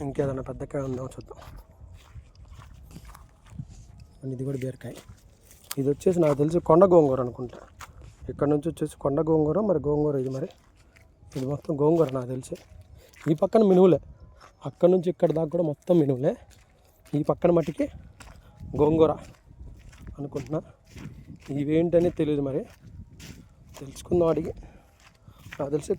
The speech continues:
కొండ గోంగూర లాగే ఉంది. ఈ గట్టమ్మట మొత్తం కొండ గోంగూర లాగా ఉంది. ఈ చుట్టూ చూస్తే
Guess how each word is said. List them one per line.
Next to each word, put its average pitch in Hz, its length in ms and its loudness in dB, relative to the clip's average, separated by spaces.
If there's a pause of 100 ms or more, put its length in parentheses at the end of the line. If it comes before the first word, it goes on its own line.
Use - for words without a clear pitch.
కొండ 156 120 2 (120)
గోంగూర 156 320 2
లాగే 143 240 -2
ఉంది. 143 180 -4 (580)
ఈ - 20 -4 (120)
గట్టమ్మట 151 420 -2
మొత్తం 139 260 -8
కొండ 139 220 -4
గోంగూర 131 300 -8
లాగా 117 140 -10
ఉంది. 180 140 -6 (720)
ఈ - 100 -2
చుట్టూ 160 300 -4
చూస్తే 190 200 -2